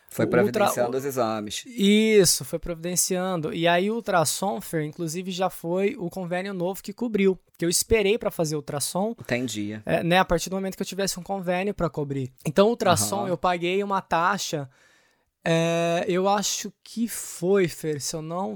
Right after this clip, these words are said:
Speaker 2: tô enganado, oitenta euros, algo assim, né? É, eu tive que pagar essa taxa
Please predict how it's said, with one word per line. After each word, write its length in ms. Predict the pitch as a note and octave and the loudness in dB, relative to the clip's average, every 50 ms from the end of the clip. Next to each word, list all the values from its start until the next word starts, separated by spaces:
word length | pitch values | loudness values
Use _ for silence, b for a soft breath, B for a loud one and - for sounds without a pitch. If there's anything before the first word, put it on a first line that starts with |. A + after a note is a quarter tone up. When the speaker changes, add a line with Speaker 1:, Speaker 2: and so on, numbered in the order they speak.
| - _ | -10 _
Speaker 2:
tô 100 | - G3 | -12 -10
enganado, 760 | G#3 G3+ F#3+ F3 E3 D#3 D3+ D#3 E3+ F#3 F#3 F3+ D#3+ D3+ B2+ _ _ _ _ _ _ _ _ _ _ _ _ _ - | -10 -8 -6 -4 -4 -4 -4 -2 -2 -2 -2 -2 -6 -10 -14 _ _ _ _ _ _ _ _ _ _ _ _ _ 2
oitenta 800 | E3+ E3 F3 E3+ - - - G3 A3 A#3 A3+ - G#3+ F#3+ F3 D#3+ | 4 6 6 6 2 2 0 2 2 0 -2 0 2 4 4 4
euros, 500 | D#3+ E3 E3+ E3+ E3+ D#3 D3 C#3 - - | 4 2 0 0 -2 -4 -4 -6 -2 2
algo 420 | E3+ E3 F3+ G3+ A3 A3+ G3 F#3+ | 6 8 8 8 6 6 2 2
assim, 540 | E3+ - - - - D#3 D#3+ F3 G3 G#3+ G#3 _ _ _ _ _ _ _ _ _ _ - | 2 4 2 2 0 0 -4 -2 -4 -4 -6 _ _ _ _ _ _ _ _ _ _ -6
né? 340 | D#3 D3+ D3+ D#3+ E3+ F#3+ - F3+ | -2 0 4 4 2 2 0 -4
É, 640 | D3+ D3 D3 C#3+ C#3+ C#3+ C#3+ C#3 C#3+ C#3+ C#3+ D3 - | -4 -2 -2 -2 -2 -2 -2 -2 -2 -2 -2 -4 -2
eu 100 | D#3 D3+ | -2 -2
tive 220 | - - E3+ - | -2 -4 -8 -8
que 100 | - - | -10 -10
pagar 400 | - - F3 E3+ D#3 D#3 D#3 D#3 | 2 4 4 6 6 6 4 4
essa 200 | D3 - - D#3+ | 2 0 -4 -8
taxa 760 | - - D3 D3 D3+ D#3+ F3+ G3+ F#3 - - A#3 A#3+ C4 - | -4 0 2 4 6 6 6 4 2 -2 -4 -4 -6 -6 -8